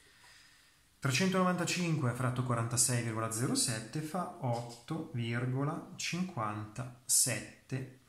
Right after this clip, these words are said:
moli. Abbiamo ricavato che questi trecentonovantacinque grammi di etanolo corrispondono a otto virgola cinquantasette moli. Anche questo, otto virgola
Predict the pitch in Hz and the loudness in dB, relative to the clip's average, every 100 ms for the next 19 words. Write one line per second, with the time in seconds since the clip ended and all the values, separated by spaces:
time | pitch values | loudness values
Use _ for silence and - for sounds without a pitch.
0 | - _ _ - - - - - - 135 | -20 _ _ -20 -20 -20 -20 -20 -4 -4
1 | 123 98 95 - - - - - - - | -4 -8 -14 -16 -20 -20 -20 -20 -20 -20
2 | - _ _ 123 127 127 131 135 220 156 | -20 _ _ 2 4 4 4 2 4 6
3 | 147 - 220 277 - - - 131 123 - | 4 4 0 0 -2 -12 -4 0 0 2
4 | 123 120 - 123 110 107 - - _ _ | 2 2 2 0 -2 -6 -12 -20 _ _
5 | _ _ 127 127 175 156 139 139 131 - | _ _ -2 0 0 2 2 2 2 0
6 | 143 135 143 127 123 127 220 113 117 131 | 0 2 4 4 2 2 2 2 2 0
7 | 120 139 - 107 104 113 110 - - 120 | 0 0 0 -4 -4 -2 -2 -4 -4 -4
8 | 104 113 110 131 123 120 143 - - - | -2 -2 -2 -2 0 0 2 2 0 -6
9 | 127 110 90 - - - 113 120 139 127 | -6 -6 -8 -12 -16 -12 -8 -4 -4 -4
10 | 120 - - 185 247 - - _ _ 120 | -2 -4 -2 -6 -8 -12 -20 _ _ -6
11 | 123 - - 101 110 110 104 101 98 - | -6 -8 -10 -6 -4 -4 -6 -6 -6 -10